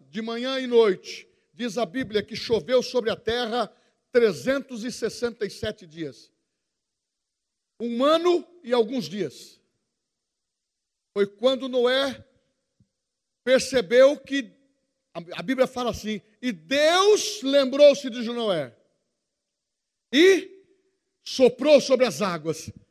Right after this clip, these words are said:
e as águas se aquietaram, as ondas pararam, e a, as comportas já tinham sido fechadas, e tinha que a terra absorver toda aquela água",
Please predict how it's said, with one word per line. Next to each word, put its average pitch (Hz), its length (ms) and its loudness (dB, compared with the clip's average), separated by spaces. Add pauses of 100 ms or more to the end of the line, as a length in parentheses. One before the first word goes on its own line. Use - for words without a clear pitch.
(260)
e 165 120 -8
as 175 240 -8
águas 185 380 -10
se - 160 -12
aquietaram, 123 600 -16 (680)
as 151 280 -10
ondas 214 400 -4
pararam, 151 600 -14 (560)
e 233 200 -2
a, 233 200 -4 (280)
as - 180 -6
comportas 262 880 2
já 240 240 -6
tinham 277 400 -10
sido 262 300 -6
fechadas, 160 680 -6 (400)
e 214 300 -8 (220)
tinha 320 260 -4
que 302 380 -2
a 214 100 -6
terra 277 380 0
absorver 254 640 2 (120)
toda 240 540 6 (220)
aquela 185 360 -4
água", 139 400 -8